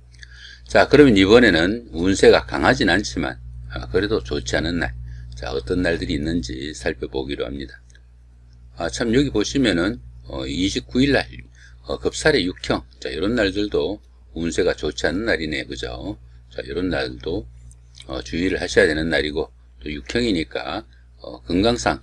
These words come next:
좀 주의를 하셔야 되는 날로 보시면 될 것 같습니다. 자, 그 다음에 운세가, 어, 강하진 않지만 그래도 좋지 않은 날, 어떤 날이 있는지 살펴보기로 합니다. 자, 일 일 날 반한살의 원진, 이 일 날 역마살의 충,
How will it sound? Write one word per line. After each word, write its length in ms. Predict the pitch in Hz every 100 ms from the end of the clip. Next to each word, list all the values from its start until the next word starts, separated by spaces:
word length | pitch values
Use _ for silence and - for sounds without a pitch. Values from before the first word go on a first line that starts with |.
| -
좀 280 | 71 65 64
주의를 400 | - 82 82 90
하셔야 240 | 92 110
되는 220 | 82 80
날로 360 | 78 71 90 104
보시면 380 | - - 82 76
될 140 | 69
것 120 | 62 69
같습니다. 520 | 65 76 73 73 - - - - - - - - - - - -
자, 160 | - 82
그 80 | 87
다음에 460 | 113 107 90 98
운세가, 600 | 110 98 101 98 110 90 - -
어, 200 | 71 65
강하진 420 | 78 90 127 120
않지만 480 | 87 - 107 85 69 -
그래도 240 | - -
좋지 320 | 80 73 - 80
않은 220 | 85 98
날, 340 | 67 71 92 -
어떤 240 | 78 82 82
날이 200 | 78 78
있는지 600 | 76 78 82 67 65 78
살펴보기로 640 | - 82 76 65 71 67
합니다. 340 | 67 71 - - - - - - - - -
자, 140 | - -
일 100 | 113
일 100 | 143
날 160 | 143 92
반한살의 480 | 73 78 80 87 78
원진, 840 | 71 76 73 67 71 95 117 120
이 260 | - 85 92
일 100 | 101
날 200 | 92 76
역마살의 480 | 78 85 80 85
충, 320 | - - 92